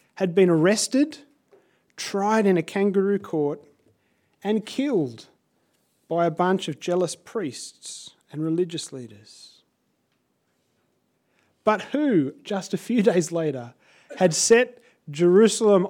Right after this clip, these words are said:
on fire with the news and the rumours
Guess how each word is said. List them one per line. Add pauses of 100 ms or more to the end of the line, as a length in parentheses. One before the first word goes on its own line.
on
fire (560)
with
the
news
and
the
rumours